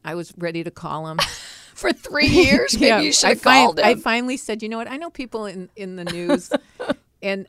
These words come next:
Speaker 1: I'm gonna, I, anyway, I finally got cold water in my kitchen. Anyway, but David is, like, amazing. Like, he's
Speaker 2: Don't be,
Speaker 1: so
Speaker 2: most
Speaker 1: good at
Speaker 2: people
Speaker 1: what he
Speaker 2: not have
Speaker 1: does.
Speaker 2: hot water, <laughs> but you had hot water and
Speaker 1: I
Speaker 2: not
Speaker 1: know,
Speaker 2: cold
Speaker 1: but, you
Speaker 2: water.
Speaker 1: know, it's
Speaker 2: Okay.
Speaker 1: okay.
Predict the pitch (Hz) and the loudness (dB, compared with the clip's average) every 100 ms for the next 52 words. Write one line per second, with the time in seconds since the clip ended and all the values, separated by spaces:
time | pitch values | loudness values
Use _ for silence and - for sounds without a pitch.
0 | _ - 214 240 208 202 - 165 - 185 | _ -6 -4 -4 -4 -8 -12 -14 -12 -14
1 | 180 190 190 151 156 175 185 180 165 175 | -10 -10 -8 -10 -8 -10 -8 -10 -10 -12
2 | 156 156 156 151 151 151 - 156 - - | -12 -12 -12 -14 -14 -16 -16 -18 -20 -20
3 | _ - - - - _ 214 233 185 175 | _ -20 -20 -20 -20 _ -6 -4 -4 -2
4 | 180 170 - 185 190 175 170 165 - 151 | -6 -8 -10 -6 -6 -6 -10 -14 -14 -16
5 | 147 - - - - - - _ _ 76 | -16 -20 -20 -20 -20 -20 -20 _ _ -18
6 | - - 180 - - 392 180 262 294 339 | -16 -14 -10 -8 -8 -10 -6 -4 -4 -4
7 | 277 247 247 233 170 - - 240 277 311 | -2 -2 0 -2 -2 -4 -2 -2 0 -4
8 | - - 440 262 302 - - - - - | -6 -8 -6 2 2 2 0 2 0 0
9 | - - - 196 202 196 196 214 175 170 | -6 -6 -4 -2 -2 0 0 0 0 0
10 | 214 170 170 - 208 605 - - 233 - | -2 -6 -8 -6 0 0 2 2 2 0
11 | - - - - | -4 -4 -4 -8